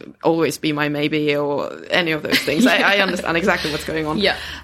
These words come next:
Speaker 1: And I can relate to a lot of references, uh, and stuff. Um, so it isn't just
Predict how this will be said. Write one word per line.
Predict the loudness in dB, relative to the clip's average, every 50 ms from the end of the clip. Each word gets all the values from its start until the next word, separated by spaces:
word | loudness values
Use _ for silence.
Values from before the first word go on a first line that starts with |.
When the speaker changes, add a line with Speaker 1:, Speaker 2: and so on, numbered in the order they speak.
| -4
Speaker 1:
And | -2 0 2
I | 0 0
can | 0 -2 0
relate | 0 0 2 2 0 -2 -2
to | -4 -4 -4
a |
lot | -4 -4 -6 -8
of | -6 -2 -2
references, | -2 -2 -2 -4 -4 -4 -4 -4 -4 -6 -6 -6 -6
uh, | -10 -10 -8 -6 -8 -8 -8 -8 -12 -14 -12 -8
and | -6 -6 -6
stuff. | -6 -8 -6 -6 -8 -8 -10 -8 -4
Um, | -4 -4 -4 -4 -6 -10 _ -20 -20 -20 -20 -20 -20 _ _ _ -20 -20 _ -14 -10 -6
so | -2 0 2
it | 2 4 4
isn't | 4 2 2 0 -2 0
just | 0 -2 -2 -2 -6 -8 -10